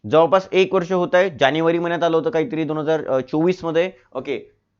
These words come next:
एक म-, वर्षापेक्षा तसं आलं, अजूनही याची एक्झाम झालेली नाही. सिडको याची जवळपास एक्झाम झा-, अ, म्हणजे, अ, वर्ष होत आहे, पण अजूनही सिडकोची सुद्धा,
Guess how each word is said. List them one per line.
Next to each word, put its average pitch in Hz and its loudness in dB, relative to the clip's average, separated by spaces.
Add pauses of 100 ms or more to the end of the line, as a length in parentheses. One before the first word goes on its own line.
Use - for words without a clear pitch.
(120)
एक 160 0
म-, 175 -4
वर्षापेक्षा 165 2
तसं 160 -2
आलं, 170 0
अजूनही 143 -4
याची 139 -6
एक्झाम 127 -8
झालेली 117 -6
नाही. 127 -10 (300)
सिडको 196 -2
याची 127 -4
जवळपास 165 0
एक्झाम 147 -4
झा-, 135 -2
अ, 117 0
म्हणजे, 131 -6 (380)
अ, 123 4
वर्ष 131 0
होत 151 -2
आहे, 151 4
पण 135 -10
अजूनही 127 -6
सिडकोची 139 -8
सुद्धा, 135 -6